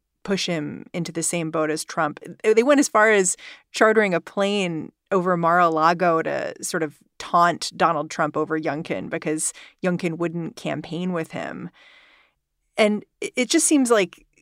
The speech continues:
the trolling on both sides, it, it makes the situation intractable, where they're not actually talking about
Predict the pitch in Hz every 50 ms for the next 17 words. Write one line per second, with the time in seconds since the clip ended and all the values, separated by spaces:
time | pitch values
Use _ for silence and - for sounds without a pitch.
0 | _ _ _ _ - 196 196 - _ _ _ _ _ - 185 208 196 - - -
1 | - 240 262 294 294 269 226 196 185 175 170 170 156 175 180 196 190 - - -
2 | 196 156 139 131 139 139 131 139 - - - - - - _ _ _ - 202 -
3 | 226 202 220 233 226 - 233 - - 220 - 208 190 180 175 - 180 160 160 156
4 | 151 - 165 160 180 - - 156 107 73 - - - - _ _ _ _ _ -
5 | 180 185 185 180 180 175 165 165 175 170 180 - - 165 165 - - - 165 139
6 | 147 - - 147 156 170 - 165 151 151 151 139 135 117 76 65